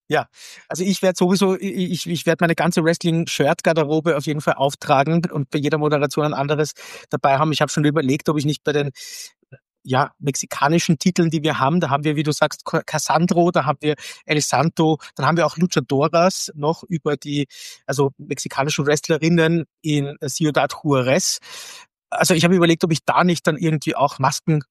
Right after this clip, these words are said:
trag und so oder ob ich nicht auch vielleicht mal Gürtel mitnehme. Also ich glaub, ja, das ist alles sehr okay und sehr erwünscht, ja.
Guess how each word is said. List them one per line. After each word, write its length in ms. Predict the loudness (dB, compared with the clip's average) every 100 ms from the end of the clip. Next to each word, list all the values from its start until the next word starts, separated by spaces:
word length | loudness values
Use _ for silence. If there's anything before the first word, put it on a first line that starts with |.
| _
trag 380 | 0 2 2 -2
und 200 | -8 -4
so 280 | 0 0 -2
oder 220 | -2 -2
ob 120 | -2
ich 80 | -2
nicht 240 | -4 -2
auch 140 | -4 -4
vielleicht 320 | -2 -2 -2
mal 100 | -10
Gürtel 320 | -6 -4 -2
mitnehme. 380 | -4 -4 -6 -2
Also 160 | 0 0
ich 100 | 2
glaub, 220 | -2 2
ja, 160 | 0
das 160 | 0 -4
ist 140 | -6
alles 260 | -2 -2 0
sehr 180 | 0 0 -2 -12 -12 -6
okay 320 | -4 -2 0 0
und 120 | 0
sehr 140 | 0
erwünscht, 380 | 0 0 -4 -2
ja. 140 | -2